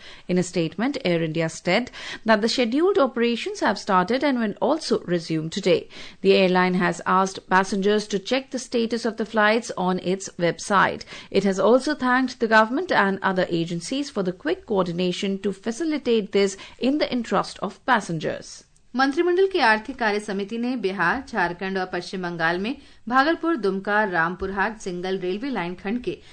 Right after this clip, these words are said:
Speaker 2: एक सौ सतहत्तर किलोमीटर लंबे दोहरीकरण को मंजूरी दे दी। इस परियोजना पर लगभग तीन हजार एक सौ उनहत्तर करोड़ रुपए की लागत आएगी।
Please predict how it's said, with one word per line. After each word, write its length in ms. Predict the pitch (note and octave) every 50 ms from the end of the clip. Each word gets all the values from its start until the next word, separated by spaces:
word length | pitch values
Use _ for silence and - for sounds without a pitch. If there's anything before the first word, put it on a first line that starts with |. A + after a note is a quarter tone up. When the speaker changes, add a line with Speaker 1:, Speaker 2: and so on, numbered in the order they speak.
| - - -
Speaker 2:
एक 200 | A3+ C4+ C4+ C#4
सौ 200 | - - C#4+ C#4+
सतहत्तर 540 | C#4 - G3+ F#3 - G#3 G#3+ G#3 G#3 - C4
किलोमीटर 500 | C4+ - G#3+ F3+ E3+ F3+ F#3 F3+ G#3+ G#3
लंबे 380 | G3 F3 F3 F3 F#3 F#3+ G3+ G3 F3
दोहरीकरण 480 | F#3+ F#3+ G#3 A#3+ C#4 C4+ - G3+ E3 E3 - -
को 80 | F3+ F3+
मंजूरी 400 | F#3 F#3 G3 F#3+ F3+ E3+ E3 E3
दे 120 | F3 E3+
दी। 160 | E3 E3+ E3 - - - - - - -
इस 140 | C4 C#4+ C#4+
परियोजना 520 | - C4+ C4 C4 C4 C4 B3 B3 C4 C4 B3+ C4
पर 120 | C4+ F4+ G4+
लगभग 360 | D#4 G3 F#3 - G3+ G3 G3 -
तीन 200 | G#3 G3+ G#3+ A3+
हजार 340 | G#3+ G3+ G#3+ A#3+ C4 D4+
एक 140 | B3+ F#3 -
सौ 100 | - G3 F3
उनहत्तर 380 | F3+ F#3+ F3+ F3+ - A#3+ B3 A#3+
करोड़ 140 | G#3 F3+ E3+
रुपए 240 | F#3 F3 F3 A3 A3
की 140 | G#3+ - F3+
लागत 400 | E3+ D#3 E3+ F3+ G3 G#3+ G#3+ A#3+
आएगी। 280 | A#3 A#3+ A3+ A#3 D#4+